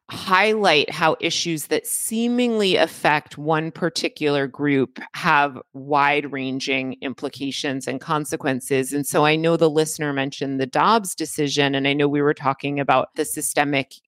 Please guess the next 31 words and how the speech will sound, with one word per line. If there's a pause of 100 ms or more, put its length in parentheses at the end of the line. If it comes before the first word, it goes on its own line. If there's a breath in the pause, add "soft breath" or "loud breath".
(140)
impact (120)
of (280)
legislation
that
impacts
individuals
of
a
certain
racial
demographic.
But
I'm
curious,
Tamar,
could
you
speak
about
how
something
like
the
Dobbs
decision (640 loud breath)
impacts
not
just
women,
but
individuals